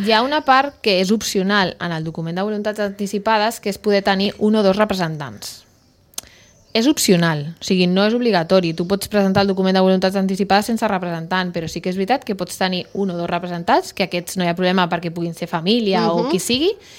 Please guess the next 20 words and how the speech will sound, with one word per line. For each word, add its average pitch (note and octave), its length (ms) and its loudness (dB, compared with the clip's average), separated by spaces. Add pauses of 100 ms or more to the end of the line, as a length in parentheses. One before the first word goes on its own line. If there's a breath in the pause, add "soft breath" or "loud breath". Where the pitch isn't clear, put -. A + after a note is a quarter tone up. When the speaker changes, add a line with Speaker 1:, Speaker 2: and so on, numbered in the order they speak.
(500 loud breath)
Speaker 1:
i A3+ 100 2
que G#3+ 120 2
aquests G#3 520 -2
són G#3+ 220 2
les A#3 160 0
persones B3 580 -2
que G#3+ 220 2
en G3+ 80 2
el F#3 180 0
cas A3 320 0
de F3+ 160 0
que F3 140 -2
el E3 100 -4
metge, F#3+ 340 4
infermera F3 600 2
o E3+ 120 -2
qui E3+ 280 -2
hagi F#3 200 2
de, G3 460 6
de, G3 160 2